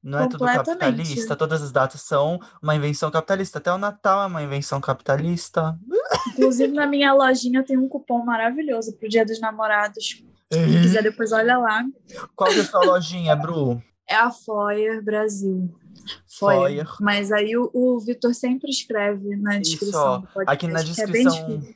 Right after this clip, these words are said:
Speaker 1: aqui na descrição do episódio, você clica no nome dele, não importa qual stream você esteja vendo, e vai tá aqui tudo escritinho, bonitinho ali, as roupas de milhões que a Bruna vende. E
Speaker 2: <laughs>
Speaker 1: se você não ouviu o episódio anterior que a Bruna participou, ela participou do episódio,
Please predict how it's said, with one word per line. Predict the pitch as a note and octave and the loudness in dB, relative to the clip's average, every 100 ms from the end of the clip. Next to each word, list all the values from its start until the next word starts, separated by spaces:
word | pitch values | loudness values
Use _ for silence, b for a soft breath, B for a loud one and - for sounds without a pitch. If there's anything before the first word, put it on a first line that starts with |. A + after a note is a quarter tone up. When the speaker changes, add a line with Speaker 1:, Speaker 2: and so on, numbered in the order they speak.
| - | -10
Speaker 1:
aqui | - C3+ | -6 -2
na | D#3+ | -2
descrição | E3+ G3+ G3 F#3 | -2 -4 -2 -2
do | |
episódio, | F#3 F#3 D#3 D#3+ E3 E3 | -2 -2 2 2 2 -2
você | E3+ F3 | -6 -4
clica | F3 F#3 G#3 | -2 0 0
no | G#3 | 0
nome | G3 F3+ F#3 F#3 | 0 0 0 -2
dele, | D3 D#3+ E3 E3+ | -2 -2 -2 -2
não | D#3 | -4
importa | D3+ D#3 D#3+ F3 | 0 0 2 2
qual | E3+ | 0
stream | E3 - D#3+ D#3+ | 0 -2 -4 -2
você | D3+ D3+ D#3 | -4 -4 -4
esteja | - C#3+ D3+ | -4 -2 -2
vendo, | C#3+ D3 D#3 E3 F#3 B B | 0 -2 0 -2 -4 B B
e | D3+ | -4
vai | D#3+ E3+ | 0 2
tá | |
aqui | E3+ F3 | 0 -2
tudo | - G3 | -6 -2
escritinho, | A3+ - G#3+ G#3 - E3+ | -2 -2 -2 -2 -2 -2
bonitinho | D#3 E3 F#3+ G3 - D#3 E3 | 0 -2 -4 -4 -4 -2 0
ali, | E3 D3 D3+ C#3+ B B | 0 2 -2 -6 B B
as | D3+ F#3+ F#3 | 2 2 0
roupas | - E3 E3+ F3 D#3+ | -4 -4 -2 -2 -2
de | C3+ D3+ | -2 -4
milhões | F3+ D#3+ C#3+ D3 D3+ - | -2 0 0 0 -4 -4
que | D#3 | -2
a | |
Bruna | B2 C3+ C3+ B2 | 0 0 -2 -2
vende. | B2 B2+ C3 B2+ C3+ C#3 _ b E3+ | -2 0 -2 -2 -2 -4 _ b 0
E | F#3+ C#4 D4 D4 - C#4 | 2 2 0 -2 2 0
Speaker 2:
<laughs> | |
Speaker 1:
se | - | 0
você | G#3+ A#3+ A#3+ | -2 0 0
não | G#3+ A#3 | 0 0
ouviu | C4+ G#3+ A3 | 0 0 0
o | G#3+ | 0
episódio | G#3 F3+ - E3 F3 | -2 0 2 2 -2
anterior | F#3 G#3+ G#3+ G3 | -2 0 0 0
que | F#3+ | -2
a | |
Bruna | E3+ E3+ | -2 -2
participou, | E3 E3 - E3 E3 E3+ | 0 -2 -2 -10 -2 2
ela | E3 E3 | 2 0
participou | D#3+ D#3 - E3 | -4 -6 -4 -2
do | |
episódio, | D#3+ D#3+ D3+ D#3 D#3 D#3+ | -2 -4 0 2 2 -4